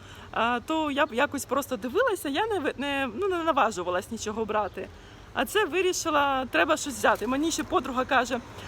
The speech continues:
«Так прикольно подивитися, що тут пропонують». То я ось і замовила. Це було дуже спонтанно. Ой, літак л-, летить ще. Там.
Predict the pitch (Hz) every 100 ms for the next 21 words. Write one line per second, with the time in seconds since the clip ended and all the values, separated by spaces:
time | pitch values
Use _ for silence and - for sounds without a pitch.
0 | - - 403 359 247 339 359 302 262 277
1 | 285 349 294 285 233 - 269 285 277 320
2 | 427 320 - - - - - - - -
3 | - - - 247 311 311 294 285 294 208
4 | 196 180 175 170 - - - - 254 339
5 | 311 349 269 - 247 233 302 440 392 320
6 | - - - - - - 190 196 214 170
7 | - 190 202 196 226 - 190 - 214 247
8 | 247 - - 254 247 214 107